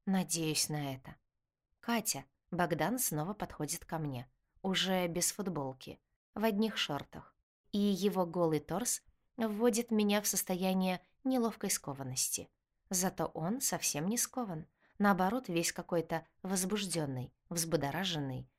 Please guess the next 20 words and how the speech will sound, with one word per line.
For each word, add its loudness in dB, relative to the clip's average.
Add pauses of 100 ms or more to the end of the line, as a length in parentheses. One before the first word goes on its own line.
подпрыгивает 0
на 0
месте -2
от -6
нетерпения. -6 (380)
«Я 4
выхожу 2
в -12
первом 2
бою», — -2 (100)
заявляет -2
он. -10 (380)
«Ладно». -2 (400)
Я 0
отвожу -2
глаза -2
от -8
его 0
голого -4
торса, -2